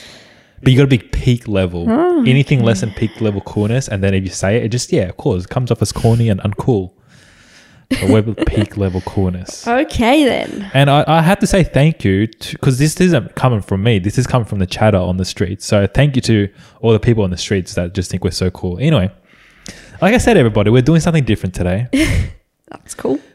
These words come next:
Speaker 1: And it's not usually, like, usually we like to find out topics that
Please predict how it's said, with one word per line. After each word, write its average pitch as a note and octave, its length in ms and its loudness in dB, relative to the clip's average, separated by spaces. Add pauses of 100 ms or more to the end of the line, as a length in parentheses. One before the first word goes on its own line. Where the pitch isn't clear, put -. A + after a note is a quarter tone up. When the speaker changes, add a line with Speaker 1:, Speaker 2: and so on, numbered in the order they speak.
(120)
Speaker 1:
And A#2+ 120 6
it's A#2 100 0
not C#3 140 0
usually, A#2+ 540 4
like, C3+ 180 4
usually B3 340 2
we F#3+ 140 4
like - 180 4
to C3 80 -2
find B2 220 2
out A2+ 240 -2
topics - 520 -2
that F#2+ 400 0